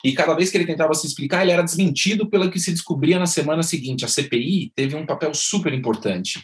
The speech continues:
porque a C P I é um pouco que revelando a conta-gotas, né, a, a, o acesso à informação era mais difícil. Então, dava tempo do Collor produzir uma versão, né, que seria desmentida pelo depoimento da semana seguinte, até chegar no ponto em que ele tentou justificar, né, que o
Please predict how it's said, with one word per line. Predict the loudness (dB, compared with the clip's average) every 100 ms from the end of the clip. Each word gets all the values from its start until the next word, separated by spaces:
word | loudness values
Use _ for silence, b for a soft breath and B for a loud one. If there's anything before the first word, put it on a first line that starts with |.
| -6
porque | -6 0
a | 0
C | 2 0
P | 0
I | 2 4
é |
um | 4 2
pouco | 0 -2
que | -2
revelando | 0 2 2 2 4 2 2
a | 0
conta-gotas, | -2 -2 -2 2 2 2 -4 -4
né, | -4
a, | -4 -8 -12 -14 -16
a, | -16 -8
o | -4
acesso | -2 2 2 0
à |
informação | -2 -4 -2 -2 -2
era | -2
mais | -4
difícil. | -8 -8 -4 -4 -4 -8 b
Então, | -6 -2 0
dava | 2 2
tempo | 2 2 2 0
do | -4
Collor | 2 2 4 2
produzir | 0 0 2 0 4 4
uma | 4 0 -8 -10
versão, | -2 0 2 2 2 2 0 -4
né, | -4 -4
que | -2 -2
seria | 0 4 4
desmentida | 4 0 0 0 0 2 0
pelo | 0 -2
depoimento | -2 -2 -4 -2 -4 -2
da | -4
semana | -2 -2 -4
seguinte, | -4 -2 -2 -2 -2 -8 -10
até | -4 0 0
chegar | 2 0 0
no | 0 0
ponto | 2 4 2 2
em | 2 2
que | -4 -2 0
ele | 2 0
tentou | -2 -2 0 0
justificar, | 0 -2 -4 -6 -8 -6 0 0 0 -2 -6
né, | -2 -2
que | -2 -4 0
o | 0 -2